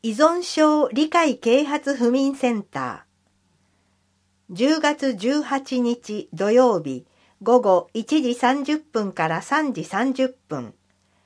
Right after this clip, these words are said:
エヌエルシー新御堂ビル、大阪市淀川区。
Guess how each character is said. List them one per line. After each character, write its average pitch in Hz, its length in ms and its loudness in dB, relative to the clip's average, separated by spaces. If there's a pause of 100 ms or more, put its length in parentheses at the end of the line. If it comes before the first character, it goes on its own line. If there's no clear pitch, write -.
(300)
エ 226 120 2
ヌ 311 220 0
エ 302 120 0
ル 294 200 -4
シ 226 520 -6
ー - 60 -20
新 294 460 -4
御 254 160 4
堂 254 280 6
ビ 214 160 0
ル、 135 280 -8 (560)
大 285 220 2
阪 277 420 0
市 151 400 -12
淀 185 320 0
川 202 300 -2
区。 - 260 -18